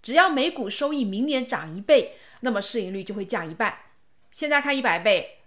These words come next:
股价不变，明年的市盈率变成五十倍，后年变成二十五，三年之后估值降到了十二点五倍。因此，在高增长的公司上，百倍市盈率不算高。为了动态的看估值是不是合算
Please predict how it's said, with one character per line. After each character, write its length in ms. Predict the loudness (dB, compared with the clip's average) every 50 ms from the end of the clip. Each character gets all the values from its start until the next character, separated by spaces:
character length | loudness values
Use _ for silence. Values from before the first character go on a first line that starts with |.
| _ _
股 120 | -6 0
价 160 | 2 2 2
不 100 | 2 -2
变， 360 | -2 0 0 0 0 -2 -10 -20 -20 _ -20 _ _
明 200 | -4 -4 -2 0
年 160 | 0 0 0
的 140 | 0 -2 -2
市 200 | -2 -4 -4 -4
盈 120 | -4 -4
率 100 | -6 -8
变 220 | -4 -4 -4 -6
成 180 | -4 -10 -12 -12 -8
五 200 | -8 -8 -6 -6
十 220 | -6 -6 -6 -6
倍， 340 | -2 -2 -2 -2 -2 -6 -16 -20 -20 -20 -20 -20 -20 -10
后 200 | 0 2 2 4
年 160 | 4 4 4
变 140 | 4 2 0
成 120 | 2 2
二 200 | 4 6 6 4
十 160 | 4 -2 -4
五， 320 | -2 -2 -4 -4 -6 -10 -16 -20 _
三 220 | -8 -2 0 0 0
年 160 | 0 -2 -4
之 120 | -6 -4
后 260 | -2 -2 -4 -4 -6 -8
估 140 | -6 -6 -4
值 120 | -4 -4
降 160 | -2 -2 -2
到 140 | 0 0 -2
了 80 | -2 -2
十 160 | -4 -4 -2
二 140 | -2 -2 -2
点 160 | -2 -4 -6
五 100 | -8 -6
倍。 380 | -4 -4 -4 -4 -4 -12 -20 _ _ _ _ -20 _ _
因 180 | -6 -4 -4
此， 240 | -4 -4 -6 -8 -12 -14 -20 -20 -20 -20 -20 -6
在 180 | 0 2 2 2
高 180 | 2 2 0 0
增 200 | 0 0 0 0
长 180 | 0 -2 -4 -6
的 60 | -6
公 200 | -2 -2 0 0
司 200 | -2 -2 -4 -2
上， 340 | 0 2 2 2 2 0 -6 -14 -20 -20 -12 _
百 220 | 4 4 4 8
倍 200 | 8 8 8 8
市 220 | 6 2 0 0 0
盈 160 | 0 0 0
率 200 | 0 0 0 -2
不 200 | -4 -6 -6 -4
算 280 | 0 0 0 0 0
高。 420 | 2 2 4 4 4 2 0 -4 -10 -20 -20 -20 -20 -20 -20 -20 -20 -6
为 140 | 4 6 8
了 100 | 8 8
动 160 | 6 4 -2
态 200 | 2 4 4 6
的 80 | 4 4
看 240 | 0 0 -2 -2 -2
估 140 | -2 -4 -4
值 140 | -4 -4
是 140 | -6 -4 -4
不 80 | -4 -6
是 60 | -8
合 200 | -8 -6 -8 -8
算 320 | -2 -2 -2 -2 -2 -4